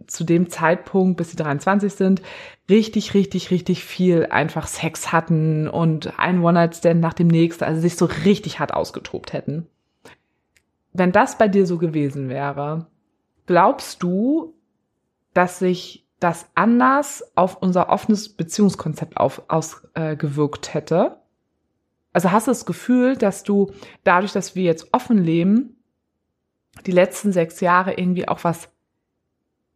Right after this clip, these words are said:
nachgeholt hast? Also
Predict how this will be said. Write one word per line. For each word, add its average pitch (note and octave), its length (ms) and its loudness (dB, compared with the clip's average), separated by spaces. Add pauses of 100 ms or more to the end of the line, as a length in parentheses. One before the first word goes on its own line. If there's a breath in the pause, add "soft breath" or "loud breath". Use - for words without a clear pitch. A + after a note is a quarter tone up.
(140)
nachgeholt B3+ 1300 0
hast? E4 680 -10 (180)
Also D#3+ 200 0